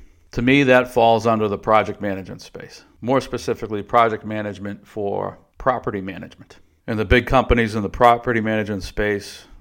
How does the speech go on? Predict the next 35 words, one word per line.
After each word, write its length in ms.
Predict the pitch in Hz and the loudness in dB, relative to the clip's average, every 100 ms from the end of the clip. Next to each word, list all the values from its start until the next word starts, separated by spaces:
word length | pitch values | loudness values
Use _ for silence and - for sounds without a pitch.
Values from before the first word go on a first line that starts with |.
| - | -4
are 200 | 107 104 | 0 0
RealPage, 640 | 110 120 120 104 101 107 | 2 0 0 -2 -2 -4
which 160 | 110 - | -10 -10
is 80 | - | -10
public, 460 | - 98 117 - - - _ | -2 0 0 -2 -18 -20 _
ticker 260 | - 110 107 | -8 -6 -6
symbol 320 | - 110 101 | -6 -6 -6
R 180 | 98 104 | -4 -6
P, 380 | - - 95 - _ | -6 -10 -10 -12 _
and 380 | 107 101 104 98 | -8 -4 -4 -6
Yardi, 500 | 98 127 120 104 107 - 98 | 2 4 4 2 -6 -12 -18
which 220 | 107 107 | -16 -12
is 300 | 98 92 - _ | -10 -10 -12 _
private, 500 | - 127 117 95 101 - _ - | 0 4 4 2 -10 -16 _ -8
down 180 | 107 101 | -6 -4
in 80 | 95 | -6
Santa 240 | 110 101 | -8 -8
Barbara. 400 | 92 110 - - _ | -4 -4 -4 -12 _
The 100 | - | -8
largest 440 | 110 117 117 113 113 | 2 4 4 2 -4
adjacent 460 | 92 135 135 131 | -2 0 0 -4
player 400 | - 110 90 104 - _ _ _ _ | -4 -4 -4 -6 -14 _ _ _ _
that 100 | 107 104 | -6 -4
everyone 320 | 98 98 95 | -2 -4 -6
may 160 | 95 | -8
know 280 | 95 98 101 | -8 -6 -4
is 300 | 98 95 87 | -4 -6 -12
CoStar 520 | - 151 139 - 95 85 | -4 -2 -2 -4 -6 -6
Group, 260 | 92 - | -12 -14
ticker 240 | - 107 95 | -14 -12 -12
symbol 280 | 110 98 | -12 -12
C 240 | 90 - 104 | -12 -10 -10
S 120 | 98 | -10
G 180 | - 98 | -12 -14
P, 320 | - 117 - | -10 -12 -12